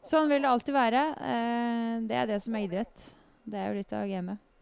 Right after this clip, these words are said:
Gjerdaløperen, eh, som gikk her, han, eh, Ola Jarelund, han, eh, jaktes av en ivrig type her.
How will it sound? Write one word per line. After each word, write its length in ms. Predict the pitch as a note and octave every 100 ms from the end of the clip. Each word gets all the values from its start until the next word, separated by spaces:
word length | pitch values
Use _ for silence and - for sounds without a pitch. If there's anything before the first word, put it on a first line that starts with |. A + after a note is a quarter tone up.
| - - - _ _
Gjerdaløperen, 960 | G3+ F#3 E3+ E3 E3+ E3+ - A#3 B3+ B3+
eh, 480 | B3+ B3 A#3+ A#3+ A#3+
som 200 | - A3+
gikk 200 | A3+ -
her, 300 | A3+ A#3 D4+
han, 360 | C4 A3+ A#3+ B3
eh, 500 | B3+ B3+ B3+ B3+ C4 - - - - - -
Ola 260 | A#3 A3 B3
Jarelund, 560 | B3 G#3+ A3+ C#4 D4+
han, 320 | C#4+ C4 D4 D4+
eh, 680 | D4+ D4+ D4 D4 D4 D4 D4 C4 G#3 G3+ G3 B3
jaktes 440 | B3 - A#3+ A#3
av 120 | C4
en 100 | B3
ivrig 240 | B3 G#3 A3+
type 220 | A3+ G#3
her. 240 | A3+ C#4+